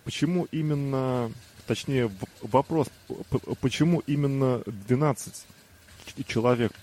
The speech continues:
П-, почему не там, не десять для ровного счёта, не шестнадцать? Почему именно двенадцать? Оказывается, это объясняется тем, что, а, число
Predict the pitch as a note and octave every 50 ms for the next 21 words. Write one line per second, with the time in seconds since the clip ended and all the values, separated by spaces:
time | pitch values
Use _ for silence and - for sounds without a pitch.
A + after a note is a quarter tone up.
0 | - - - G2+ - - B2 G#2+ - - B2+ C3+ C#3 B2 A2+ G#2+ A2 A2 A2+ G#2+
1 | - - A#2 G#2 G2 G2 F#2+ G2 G2 F#2+ F#2 - - - - - - - A2+ G#2+
2 | A#2+ A2+ G#2 G#2 A#2 C3 C3 - - B2+ G#2 F#2+ G2 F#2 F#2+ A2 A2 A2+ A2+ A#2
3 | A#2 A2 G#2+ G#2+ G#2+ G#2 - - - A2 G#2+ - - G#2 G2 G#2+ A2+ A#2 B2+ A#2+
4 | - - A2+ F#2+ - G#2+ G#2+ A#2+ C#3 C#3+ - - A#2 G2+ - - - - B2 B2+
5 | C3+ C3 B2+ B2+ B2 A#2 A2+ A2 - - - - - - - - - - - -
6 | - - G2+ G#2 A2 A#2+ C3 A#2 G2+ F2 - - - G#2 - - G#3+ G3+ E3 -
7 | - - B2+ - - B2+ B2 A2+ - - - - - - - - - - A2+ A2+
8 | B2+ - - E3 D#3 C#3+ - - - - - A#3+ F#3 - - - B2+ B2 A#2 G#2+
9 | - - - - - - - - - - - A2 G#2 G2+ G2 - - - - -
10 | - - B2+ - - D3 D3+ D3+ C#3+ C3+ G#2